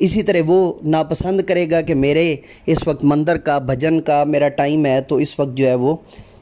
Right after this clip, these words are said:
ठीक है। तो <clears throat> एक तो पहला जो है ना वो पॉइंट ये है कि रिलीजियस जो है ना, यानी मजहबी तजादात सबसे ज़्यादा। फिर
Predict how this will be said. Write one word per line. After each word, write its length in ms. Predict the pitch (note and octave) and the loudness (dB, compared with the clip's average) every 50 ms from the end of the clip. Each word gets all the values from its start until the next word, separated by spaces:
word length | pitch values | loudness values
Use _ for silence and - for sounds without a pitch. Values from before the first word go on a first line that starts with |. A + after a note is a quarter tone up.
| - - - | -20 -10 -4
ठीक 200 | - A3 G#3+ A3+ | -4 -2 0 -2
है। 60 | F#3 E3+ - - - - - - - - - - - - - | -4 -4 -8 -20 -20 -20 -20 -20 -20 -20 -20 -20 -20 -4 0
तो 440 | D#3 C#3+ C#3 C#3 C#3+ C#3+ C#3 D3+ - | 2 2 4 4 4 2 2 0 0
<clears throat> 1300 | - A#3 - G#3+ G3+ D#3+ D3+ D#3 C3 A#2+ - - - - - _ _ _ - _ _ - - - - - - | -2 0 0 0 -2 -2 -2 -4 -8 -8 -12 -18 -20 -20 -20 _ _ _ -20 _ _ -20 -20 -20 -10 -2 0
एक 200 | F#3 F#3+ F#3+ - | 0 0 0 -2
तो 60 | G3 | -6
पहला 320 | - - F#3 F#3 F3+ - E3 | -2 0 0 2 2 2 2
जो 120 | D3+ D3 | 2 0
है 60 | C#3+ | 0
ना 120 | C#3+ D3+ D3 | 0 0 0
वो 120 | C#3+ D3 | -2 -2
पॉइंट 380 | - - C#3+ C3+ C3 C3 A#2 A#2 | -4 -2 -2 0 0 -2 -2 -2
ये 220 | A#2 A#2+ A#2+ A#2 | -2 0 0 0
है 180 | A2 A2 G#2 - - - - - - - - - - - - - - - - - _ - - | -2 -4 -8 -10 -12 -14 -14 -14 -18 -20 -20 -20 -20 -20 -20 -20 -20 -20 -20 -20 _ -10 -4
कि 420 | C#3 C#3 C3+ C3+ C3+ C3+ C#3 C3 C3 C#3+ | -2 0 2 2 2 2 2 2 2 0
रिलीजियस 680 | B2+ C#3 C#3+ D#3 E3+ F#3 D#3+ D3+ E3+ E3 - - - - | 0 0 2 2 2 0 2 0 0 0 0 -4 -10 -4
जो 100 | C#3+ C#3 | -2 0
है 80 | C3+ B2+ | 0 2
ना, 160 | C#3 D#3 D3+ | 2 0 0
यानी 320 | C#3+ C#3 D3+ D3+ D3+ C#3 | 0 0 0 2 2 0
मजहबी 560 | A#2+ A2+ B2+ E3 G#3 G#3+ F#3 E3+ D#3+ F#3 F#3+ E3 | 0 0 0 0 0 0 -4 -8 -6 -6 -6 -6
तजादात 720 | - - D#3 C3+ C#3+ C#3+ C3+ C3 C3+ C3+ C#3+ D3+ D3 - | -2 -2 -2 0 2 0 0 0 0 0 0 0 -2 -6
सबसे 380 | - - D3 B2 - - C#3+ C3 | -8 -8 -8 -6 -6 -4 -2 -2
ज़्यादा। 260 | B2 A2+ G#2 A2 - - - - | 0 0 -2 -2 -4 -6 -4 -2
फिर 240 | E3+ G3 G#3+ A3+ | 0 0 0 0